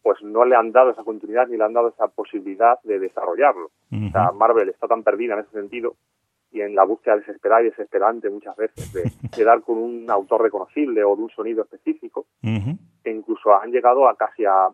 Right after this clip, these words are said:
Speaker 1: mm, boicotear el, el propio trabajo de Silvestri en, entre otras cosas, por ejemplo, en la secuela de Los Vengadores,
Speaker 2: Eh, eh,
Speaker 1: la
Speaker 2: es
Speaker 1: Era de
Speaker 2: que,
Speaker 1: Ultron.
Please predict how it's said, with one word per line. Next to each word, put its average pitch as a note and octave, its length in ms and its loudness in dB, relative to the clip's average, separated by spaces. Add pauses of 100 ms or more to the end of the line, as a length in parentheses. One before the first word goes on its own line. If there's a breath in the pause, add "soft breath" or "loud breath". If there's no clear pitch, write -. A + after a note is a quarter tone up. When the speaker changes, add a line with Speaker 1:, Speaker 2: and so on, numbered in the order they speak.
Speaker 1:
mm, F#2+ 360 -20
boicotear G#2 600 2
el, G2+ 300 -4
el G2+ 120 -10
propio A#2 360 0
trabajo G#2+ 360 0
de G2+ 100 -6
Silvestri F#2 520 -10
en, F2+ 320 -14 (420)
entre G2 220 -14
otras G2 160 -8
cosas, G#2+ 260 -10
por - 120 -20
ejemplo, G#2 200 -12
en A2 40 -8
la G2 80 -8
secuela F2+ 320 -6
de E2+ 60 -6
Los - 80 -20
Vengadores, F2 460 -6
Speaker 2:
Eh, C3+ 40 -10
eh, - 20 -10
Speaker 1:
la F2 60 -8
Speaker 2:
es F2+ 60 -4
Speaker 1:
Era F#2 80 -2
de B2 60 -4
Speaker 2:
que, B2+ 80 -12
Speaker 1:
Ultron. A2+ 300 -4